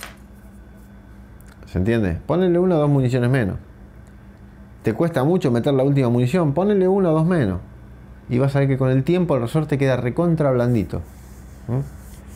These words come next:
Pero esto que le pasó a este muchacho,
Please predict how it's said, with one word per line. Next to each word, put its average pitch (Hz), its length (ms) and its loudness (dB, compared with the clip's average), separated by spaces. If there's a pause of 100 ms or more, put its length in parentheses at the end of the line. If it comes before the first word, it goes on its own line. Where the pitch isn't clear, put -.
(460)
Pero 98 260 2 (600)
esto 160 420 0 (380)
que 107 80 2
le 104 80 2
pasó 107 180 0
a 160 40 2
este 165 120 0
muchacho, 160 540 2